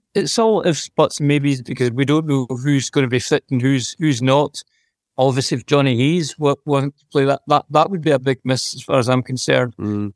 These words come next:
Speaker 1: Uh, but that does leave it open for likes of Jack to, to possibly, possibly come in. And, you know, we haven't seen anything of Connor Barron since his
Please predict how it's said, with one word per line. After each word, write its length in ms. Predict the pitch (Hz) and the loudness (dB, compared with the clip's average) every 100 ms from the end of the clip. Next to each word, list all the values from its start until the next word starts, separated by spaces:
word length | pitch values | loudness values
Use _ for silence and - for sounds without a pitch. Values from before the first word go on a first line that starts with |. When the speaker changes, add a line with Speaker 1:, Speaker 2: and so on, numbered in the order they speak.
| - | -4
Speaker 1:
Uh, 140 | 131 | -2
but 120 | 127 | 0
that 200 | 139 - 147 _ _ _ - | 0 -2 -8 _ _ _ 0
does 220 | 135 120 | 0 2
leave 320 | 143 135 117 | 0 0 -2
it 140 | 156 - | -6 -4
open 260 | 151 135 139 | -6 -2 -4
for 160 | 120 127 | -4 0
likes 340 | 131 135 - | 0 0 0
of 240 | 135 117 | 0 0
Jack 320 | 101 135 131 - - | 0 0 0 -4 -2
to, 180 | 135 127 - | -2 -2 -10
to 100 | 139 | -10
possibly, 680 | - 139 131 - 131 135 127 _ _ _ _ - | -4 -2 -2 -2 0 0 -2 _ _ _ _ -2
possibly 300 | 135 120 139 | -2 0 -2
come 180 | 143 143 | 0 2
in. 160 | 147 143 | 2 0
And, 260 | 156 143 _ _ _ _ | -2 -2 _ _ _ _
you 80 | 180 | 0
know, 180 | 143 120 _ _ _ _ - | 0 0 _ _ _ _ 0
we 60 | |
haven't 160 | 180 160 | 2 2
seen 320 | - 151 139 | 0 -2 0
anything 340 | 139 165 - 151 | 2 0 2 -2
of 140 | 117 | -2
Connor 280 | - 139 123 | -2 0 2
Barron 420 | 123 127 135 139 | 2 2 2 -4
since 460 | 127 - 139 - - | -6 -4 -4 -2 -2
his 360 | 131 113 - | -2 -2 -8